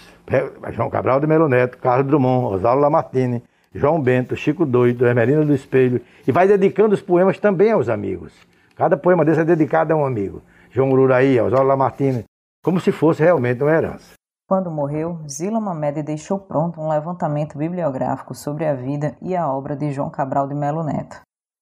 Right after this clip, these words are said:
Speaker 2: Esse material gerou o livro Civil Geometria, que consta na bibliografia de Zila como obra póstuma.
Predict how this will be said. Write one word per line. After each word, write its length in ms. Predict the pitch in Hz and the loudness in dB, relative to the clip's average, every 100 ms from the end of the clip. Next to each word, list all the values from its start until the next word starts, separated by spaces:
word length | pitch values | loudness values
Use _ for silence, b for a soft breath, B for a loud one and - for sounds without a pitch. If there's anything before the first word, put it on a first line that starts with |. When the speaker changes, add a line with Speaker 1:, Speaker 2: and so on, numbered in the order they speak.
| _ _ _ _ _ - | _ _ _ _ _ -6
Speaker 2:
Esse 300 | 165 185 165 | -6 -4 -6
material 600 | 147 139 139 135 143 143 | -6 -6 -6 -4 -4 -4
gerou 320 | 131 151 160 | -6 -6 -4
o 60 | 147 | -4
livro 260 | 135 135 | -6 -6
Civil 440 | 139 - 165 151 151 | -8 -8 -8 -4 -4
Geometria, 840 | 143 151 160 175 - 139 - 117 - _ _ | -4 -4 -6 -8 -6 -4 -4 -8 -14 _ _
que 100 | - | -8
consta 440 | 151 - 147 143 143 | -4 -4 -4 -6 -6
na 100 | 135 | -6
bibliografia 720 | 139 139 139 135 135 139 131 | -4 -4 -2 -2 -6 -6 -6
de 160 | 139 | -6
Zila 320 | 139 135 139 170 | -6 -6 -6 -8
como 320 | - 175 156 | -6 -6 -2
obra 240 | 147 147 | -2 -4
póstuma. 680 | - 135 135 - 135 123 123 | -4 -4 -4 -6 -4 -4 -6